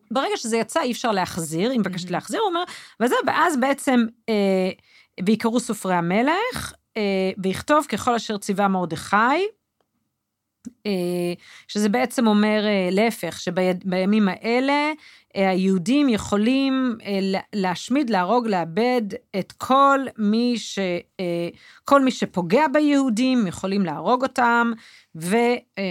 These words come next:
Speaker 1: זה כאילו, הם, הם בעצם יכולים להתגונן, ולהפך, לא הורגים אותם, אלא זה. וארצי המלך יצאו, אה, אה, מבוהלים ודחופים בדבר המלך, והדת ניתנה בשושן הבירה,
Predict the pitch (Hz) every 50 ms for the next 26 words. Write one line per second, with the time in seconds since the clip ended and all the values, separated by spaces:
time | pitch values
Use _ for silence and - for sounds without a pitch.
0 | 175 175 180 185 196 - - 240 226 220 214 208 202 - - - 208 190 - -
1 | 208 202 220 208 240 208 180 - 190 196 196 202 196 190 170 156 151 175 175 190
2 | 233 285 349 349 262 202 196 226 233 226 - 160 - - - 196 220 226 196 196
3 | 185 196 196 170 - - 247 269 269 220 180 165 160 165 185 254 311 349 - -
4 | - - - - - - - _ _ _ 170 165 170 240 277 294 294 302 302 285
5 | - - - - 208 190 185 190 190 180 190 - - - 233 214 208 208 202 202
6 | - - 175 165 - - - 196 185 180 180 175 165 165 160 156 156 156 156 156
7 | 156 - - - - 180 180 175 170 165 165 165 - - - - 208 190 175 185
8 | 160 143 180 180 180 208 226 208 190 - - - 175 - - - 285 311 359 381
9 | 359 311 220 - 190 156 160 147 180 180 165 160 160 170 214 269 294 302 302 -
10 | - - 170 160 165 202 196 - - 165 147 - 196 208 214 190 - - - 170
11 | - - 190 185 180 175 160 165 160 190 220 247 247 247